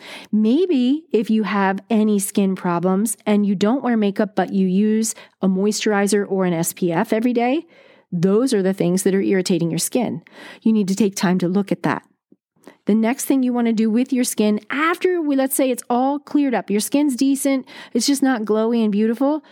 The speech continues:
that's when you wanna invest in some serums and moisturizers. If you go on YouTube or watch any of the big makeup artists, no matter what age they're demonstrating a makeup application on, they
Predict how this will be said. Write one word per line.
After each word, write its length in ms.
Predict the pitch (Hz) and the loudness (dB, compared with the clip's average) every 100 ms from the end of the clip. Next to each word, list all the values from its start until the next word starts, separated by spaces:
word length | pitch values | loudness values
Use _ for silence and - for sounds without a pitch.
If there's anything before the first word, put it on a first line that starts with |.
| - - | -14 -4
that's 220 | 339 - | -2 2
when 100 | 285 | 2
you 80 | 269 | 2
wanna 180 | 262 | 0
invest 500 | 277 285 196 190 - - | 0 0 0 -2 -4 -2
in 220 | 220 226 | 0 0
some 220 | - 254 | 0 0
serums 540 | - 214 202 196 214 - | 0 0 2 2 -2 0
and 200 | 208 196 | 0 0
moisturizers. 760 | 165 - 175 160 - - - - - - - - | -2 -4 -4 -4 -6 -8 -10 -12 -20 -20 -8 0
If 200 | 254 285 | 2 2
you 160 | 269 | 0
go 220 | 220 247 | 2 0
on 200 | 262 262 | 2 0
YouTube 520 | 247 262 - 277 254 233 | 2 0 0 0 0 -2
or 160 | 208 185 | 0 0
watch 260 | 185 185 - | 0 -2 -2
any 300 | 254 254 262 | 0 2 0
of 80 | 233 | 0
the 100 | 214 | 0
big 220 | 220 214 | 0 0
makeup 400 | 202 202 240 233 | 0 0 -2 -2
artists, 480 | 220 220 233 - - - _ | 0 0 -2 -4 -8 -14 _
no 140 | 208 220 | 0 2
matter 260 | 220 202 | 2 2
what 440 | 190 180 202 254 269 - | 0 -2 -2 -2 -4 -2
age 340 | 233 180 175 | 2 0 0
they're 140 | 185 180 | -2 -2
demonstrating 840 | 170 190 202 220 - 208 196 185 | 0 0 0 -2 -2 -2 0 0
a 40 | 180 | 0
makeup 360 | 180 202 196 | -2 -2 -2
application 580 | 185 202 196 190 180 190 | -2 -2 -2 -2 0 0
on, 240 | 175 160 170 - - - | 0 -2 -6 -16 -10 -2
they 200 | 196 | 0